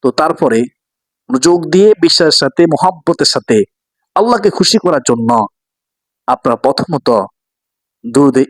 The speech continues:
ইব্রাহিম, এই শ্রেষ্ঠ দুরূদটি তিনবার পড়বেন। আমরা নামাজের শেষ বৈঠকে দুরূদটি পড়ে থাকি।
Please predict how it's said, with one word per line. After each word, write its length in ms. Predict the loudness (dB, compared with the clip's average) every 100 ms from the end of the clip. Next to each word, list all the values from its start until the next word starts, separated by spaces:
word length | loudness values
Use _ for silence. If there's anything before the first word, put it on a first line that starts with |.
| 0
ইব্রাহিম, 760 | 0 2 0 -2 -4 -2 -2 -2 _ _ _ _ _ _ _ _ _ _ _ -8
এই 40 |
শ্রেষ্ঠ 380 | -4 -2 -2 -2 -4
দুরূদটি 540 | 0 -2 -2 -2 -2 -2 _ _ _ _ _
তিনবার 420 | -18 -14 -4 -4 -2
পড়বেন। 360 | -4 -2 -4 -6 _ _ _ _ _ _ _ _ _ _ _ _ _ _ _ -2
আমরা 160 | 0 2
নামাজের 320 | 0 0 0
শেষ 220 | 0 -2 0
বৈঠকে 340 | 0 0 0 0
দুরূদটি 320 | 0 -2 -2
পড়ে 180 | 0 0
থাকি। 340 | -2 -4 -2